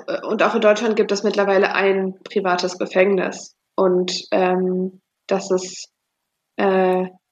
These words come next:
also das macht mich persönlich sehr nervös, <laughs> äh, weil wenn irgendwie so ein Damm erstmal gebrochen ist, dann, und wir sehen in den U S A, wo es hinführt,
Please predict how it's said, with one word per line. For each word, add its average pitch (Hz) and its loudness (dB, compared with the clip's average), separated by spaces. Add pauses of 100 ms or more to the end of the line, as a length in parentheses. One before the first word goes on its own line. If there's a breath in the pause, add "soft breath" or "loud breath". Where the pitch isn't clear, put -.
(720)
also 202 0
das 202 0
macht 208 -4
mich 226 0
persönlich 226 -2
sehr 196 2
nervös, 190 0
<laughs> - -10
äh, 196 2
weil 196 2 (320)
wenn 196 0
irgendwie 196 0
so 202 -2
ein 196 2
Damm 196 2
erstmal 202 -2
gebrochen 196 0
ist, 220 -2
dann, 190 -2 (100)
und 196 -2
wir 196 6
sehen 202 4
in 190 2
den - -8
U 196 -4
S 190 -6
A, 185 0
wo 190 -2
es 190 -6
hinführt, - -8